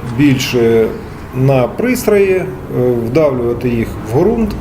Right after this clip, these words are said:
Трактор також має одношвидкісний вом на п'ятсот сорок обертів. Це підходить для більшості навісного обладнання.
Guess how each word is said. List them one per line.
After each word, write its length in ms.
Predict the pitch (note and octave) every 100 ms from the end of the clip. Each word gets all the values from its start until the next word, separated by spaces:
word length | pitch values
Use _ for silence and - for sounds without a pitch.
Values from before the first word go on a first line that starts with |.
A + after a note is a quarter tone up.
| - - - - - - - - -
Трактор 360 | G3+ A3 G3+ F3
також 400 | F3+ - F3 - - - D3+
має 440 | E3+ D#3 C#3+ C3 B2+ - - - - -
одношвидкісний 960 | D3+ D#3+ D#3 D#3+ - E3+ - D#3 C3 C3 F3
вом 200 | B3 A3+
на 80 |
п'ятсот 360 | G3+ G3 G3 F#3+
сорок 340 | F#3 F#3 -
обертів. 480 | F#3 F3 D#3+ E3+ E3 C#3 - - - - - - C#3 -
Це 200 | - G3+
підходить 580 | F#3 - - E3+ D3+ C#3
для 120 | D#3+
більшості 880 | D#3 D#3+ - C#3+ - C#3 C3+ C3+ B2+ B2+
навісного 520 | C3+ C3+ C#3+ D3 C3+ E3
обладнання. 880 | F#3+ D4 D#4 A3 G3+ G3 F#3+ F3